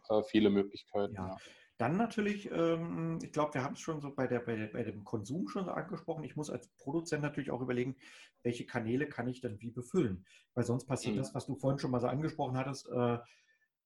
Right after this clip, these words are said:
Speaker 2: äh, ich habe ein, äh, will einen Beitrag oder ein Thema will ich, äh, lancieren und hab dazu
Speaker 1: Mhm.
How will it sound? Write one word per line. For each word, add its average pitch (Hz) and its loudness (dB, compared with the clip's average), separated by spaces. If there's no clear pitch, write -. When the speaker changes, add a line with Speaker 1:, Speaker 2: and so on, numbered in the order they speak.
Speaker 2:
äh, 117 2
ich 131 -4
habe 139 8
ein, 110 0
äh, - -4
will 127 2
einen 107 0
Beitrag 185 4
oder 120 2
ein 104 -2
Thema 160 4
will 143 2
ich, - -4
äh, 135 -2
lancieren 127 0
und 113 -2
hab 123 2
dazu 117 0
Speaker 1:
Mhm. 104 4